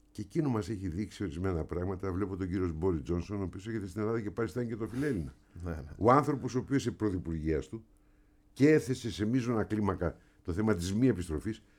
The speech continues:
Speaker 1: και είναι ο άνθρωπος που συγχώρεσε τον Ερντογάν να κάνει ό,τι θέλει, σταυρώσει. Και έρχεται αυτός ο κύριος, ο οποίος γελάει για, για, και η ίδια η Μεγάλη Βρετανία μαζί του, και παριστάνει το φιλέλληνα και τρέχουν μάλιστα ορισμένοι συμπατριώτες μου να βγάλουν selfie. Με ποιον; Με τον Μπόρι Τζόνσον.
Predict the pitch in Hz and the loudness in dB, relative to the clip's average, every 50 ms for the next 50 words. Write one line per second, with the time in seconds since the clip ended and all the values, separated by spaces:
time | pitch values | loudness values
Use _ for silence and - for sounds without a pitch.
0 | _ _ _ - - 127 131 139 139 135 120 135 123 - - 104 - 92 87 - | _ _ _ -12 -6 -2 0 0 0 0 -2 -8 -14 -14 -14 -12 -12 -12 -6 -4
1 | 131 131 123 - - 120 113 92 90 98 117 120 120 110 - 120 127 127 123 107 | -4 -4 -4 -4 -2 -2 0 0 0 0 0 0 -2 -2 -2 -2 0 0 -2 -2
2 | - - 123 110 110 - - 120 107 117 117 123 127 135 - - - - - _ | -4 -6 -8 -8 -8 -6 -4 -4 -2 0 2 2 0 0 -2 -6 -16 -20 -20 _
3 | - - - - - 139 135 123 147 - 143 139 - 120 110 117 127 98 - - | -20 -20 -10 0 2 2 4 4 2 0 0 -2 -2 -2 -4 -2 -2 -2 0 0
4 | 90 87 80 95 90 - - _ - _ _ _ - - 85 87 - 113 120 78 | 2 2 2 0 0 -4 -10 _ -20 _ _ _ -8 -6 -6 -4 -2 -2 -2 0
5 | 78 87 101 107 113 113 107 104 90 98 95 92 87 82 82 85 87 90 87 90 | 0 0 2 2 2 2 2 2 2 2 2 2 0 -2 -2 -2 -2 -2 -4 -6
6 | - - - 95 101 107 98 107 98 92 90 92 101 104 101 92 98 90 95 98 | -12 -10 -6 -4 -4 -2 -2 -2 0 0 0 0 0 0 0 -2 -2 -4 -4 -4
7 | 107 117 113 90 78 67 76 - 107 127 113 - - _ - - _ _ _ _ | -2 -2 -2 -2 -2 -4 -4 -4 -6 -6 -8 -10 -16 _ -20 -20 _ _ _ _
8 | _ - 110 90 110 104 - - 151 160 151 160 - 107 120 120 131 135 135 131 | _ -8 -2 0 0 2 2 2 0 2 2 0 0 0 0 2 2 2 2 0
9 | 135 127 127 139 131 131 147 147 131 113 147 139 113 107 123 139 127 104 113 127 | -2 -4 -4 -4 -4 -2 -2 -2 -2 -2 -2 -2 0 0 0 0 0 0 0 0
10 | 120 - 123 127 135 127 123 139 135 120 147 143 143 135 127 - 147 139 120 127 | 0 0 0 0 0 0 0 0 0 0 0 0 0 0 0 0 -2 -2 0 2
11 | 123 98 - - 123 135 143 143 135 113 131 123 123 131 131 120 98 98 117 104 | 2 2 2 2 0 0 2 2 0 0 -2 0 2 2 0 0 2 2 2 2
12 | - - - | 2 -2 -8